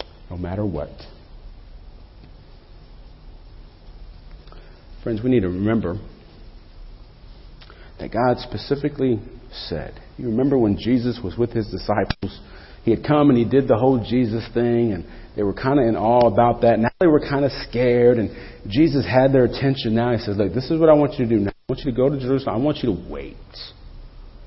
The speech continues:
'Cause the Holy Spirit's gonna come. And when the Holy Spirit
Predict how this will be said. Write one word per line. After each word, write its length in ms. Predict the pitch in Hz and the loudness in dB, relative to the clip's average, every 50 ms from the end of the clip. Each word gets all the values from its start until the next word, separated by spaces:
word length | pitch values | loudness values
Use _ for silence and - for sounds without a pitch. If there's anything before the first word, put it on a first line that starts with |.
| - - - - - - - - - - - - - - - - | -18 -18 -18 -18 -20 -20 -20 -20 -20 -20 -20 -20 -18 -18 -18 -16
'Cause 100 | - 101 | -14 -14
the 60 | 98 | -12
Holy 200 | - - 85 85 | -10 -8 -6 -6
Spirit's 380 | - - - - 117 104 - - | -6 -6 -2 0 0 0 0 -4
gonna 160 | - 90 73 | -10 -12 -12
come. 360 | - - - - 52 - - - - - - - - - - - - - - - - - - - - - - - - - - - - | -12 -14 -14 -14 -14 -14 -16 -18 -20 -20 -20 -20 -20 -20 -20 -20 -20 -20 -20 -20 -20 -20 -20 -20 -20 -20 -20 -20 -20 -20 -20 -20 -18
And 80 | - - | -12 -8
when 80 | 117 110 | -8 -6
the 40 | - | -6
Holy 300 | - - 160 180 214 180 | -4 -6 -4 -4 -4 -6
Spirit 440 | - - - 151 156 147 - - | -6 -4 -2 2 2 2 2 0